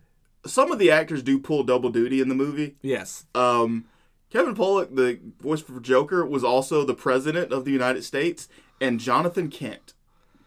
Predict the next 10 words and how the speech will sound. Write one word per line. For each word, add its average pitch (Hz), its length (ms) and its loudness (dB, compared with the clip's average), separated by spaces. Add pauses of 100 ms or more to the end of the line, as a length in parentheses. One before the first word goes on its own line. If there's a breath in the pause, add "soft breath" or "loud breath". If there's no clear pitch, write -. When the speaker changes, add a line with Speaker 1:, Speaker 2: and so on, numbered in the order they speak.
(520)
Speaker 2:
Hilarious. 135 760 0
Speaker 1:
Yeah. - 280 -6
Speaker 2:
His 180 400 6
Joker 220 540 4
take, 151 580 0 (240 soft breath)
he 180 120 0
was 165 280 4 (100)
just 196 560 2
being, 151 580 2
um, 120 540 -4